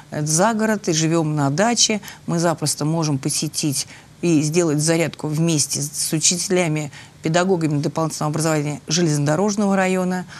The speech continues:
а тихий час провести с педагогами дополнительного образования Ленинского района. Или сделать поделку уже с педагогами и детьми другого района. То есть любой желающий может войти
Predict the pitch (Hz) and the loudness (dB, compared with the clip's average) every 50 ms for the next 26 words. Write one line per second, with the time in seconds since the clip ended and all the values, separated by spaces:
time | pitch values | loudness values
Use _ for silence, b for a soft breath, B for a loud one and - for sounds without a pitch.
0 | B B B - 143 - - 165 147 139 151 135 - 175 185 202 - - - 202 | B B B -4 -2 0 2 2 2 0 0 0 2 2 2 2 0 0 -2 0
1 | 190 202 185 - - 214 196 - - - 147 156 147 147 156 156 151 165 165 156 | 2 2 2 0 0 0 0 0 -2 0 0 2 2 2 2 0 0 0 -2 -4
2 | - - - 160 156 - - 156 151 151 147 151 143 147 143 139 135 147 170 185 | -4 -2 -2 -2 -2 -2 -2 -2 -2 -2 -2 0 0 0 0 0 0 0 0 2
3 | 185 185 208 196 160 143 - - - - 135 131 131 131 131 135 127 127 135 120 | 2 2 2 2 2 2 0 0 0 -2 -2 -2 0 0 0 0 0 -2 -4 -6
4 | 120 B B B B B B B B B - - 156 160 165 165 156 160 170 170 | -8 B B B B B B B B B -4 0 2 4 4 4 2 2 2 2
5 | 160 156 - - - 170 165 156 156 165 180 196 196 196 - 220 214 208 - 156 | 2 2 0 0 0 0 0 2 2 2 2 2 0 -2 -2 -2 -2 -2 -2 -2
6 | 147 143 151 160 165 175 180 180 B B B - - - - - 185 160 170 160 | 0 2 2 2 2 2 0 -4 B B B -6 -4 -4 -2 0 2 2 2 2
7 | 156 151 151 151 147 147 156 170 180 190 196 208 202 B B B B B - - | 2 2 2 2 2 2 2 2 2 2 0 0 -2 B B B B B -2 0
8 | 180 165 139 - 165 156 143 - - 165 160 170 190 202 196 - - 180 185 190 | 0 2 2 2 2 2 2 0 0 0 -2 -2 -2 -4 -4 -6 -4 -2 -2 0
9 | 185 185 190 170 151 147 147 151 151 147 147 143 143 143 139 135 135 - - 165 | 2 2 2 2 2 2 0 0 0 0 0 0 -2 -2 -4 -6 -8 -4 -2 -2
10 | 156 143 - - 165 160 165 185 185 160 143 156 147 151 170 202 233 240 226 - | -2 -2 -2 -4 -4 -2 0 2 2 2 2 2 0 0 0 0 0 2 2 0
11 | - 202 170 151 B B B B B - - 170 175 180 180 160 143 147 131 - | 0 0 -2 -6 B B B B B -2 0 2 2 2 2 0 0 -2 -4 -4
12 | 147 151 151 151 147 - 165 156 135 123 | -2 -2 -2 0 0 0 0 0 0 -2